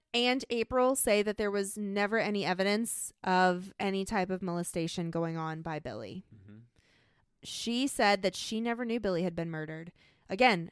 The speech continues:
Speaker 1: she, he was there helping them build a house, and then all of a sudden he was gone, and then they moved. So she had not even known about that.
Speaker 2: Did they finish building the <laughs> house? I mean, these kind of
Speaker 1: No,
Speaker 2: things.
Speaker 1: he picked up, yeah, he picked up and moved.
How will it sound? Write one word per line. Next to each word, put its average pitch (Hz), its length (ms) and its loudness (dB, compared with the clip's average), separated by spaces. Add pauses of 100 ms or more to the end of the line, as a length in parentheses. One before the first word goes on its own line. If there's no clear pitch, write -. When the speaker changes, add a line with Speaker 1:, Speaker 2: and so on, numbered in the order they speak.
Speaker 1:
she, - 260 -6
he 214 300 -8
was 202 280 -2
there 220 400 2
helping 220 400 -2
them 214 120 -4
build 202 200 0
a 214 60 -2
house, 233 400 0
and 190 200 -4
then 185 160 -2
all 190 160 4
of 196 80 -2
a 202 60 -2
sudden 190 260 -2
he 202 140 -2
was 185 140 -2
gone, 220 360 0
and 202 120 -2
then 180 140 0
they 170 140 -4
moved. 151 460 -10 (200)
So 160 400 -4 (300)
she 233 280 -4
had 240 200 0
not 196 160 2
even 180 260 -2
known 165 540 -2
about 160 300 -8
that. - 280 -10 (1300)
Speaker 2:
Did 131 100 2
they 85 140 4
finish 131 260 0
building 120 380 6
the 107 100 4
<laughs> - 0 -
house? 143 580 6
I 117 60 4
mean, 101 160 6
these 101 160 4
kind - 160 0
of 90 80 0
Speaker 1:
No, 277 140 12
Speaker 2:
things. 254 140 10
Speaker 1:
he 262 40 2
picked 294 220 4
up, 208 80 4
yeah, 247 100 6
he 247 140 4
picked 277 200 -2
up 233 140 4
and 208 100 2
moved. 202 160 0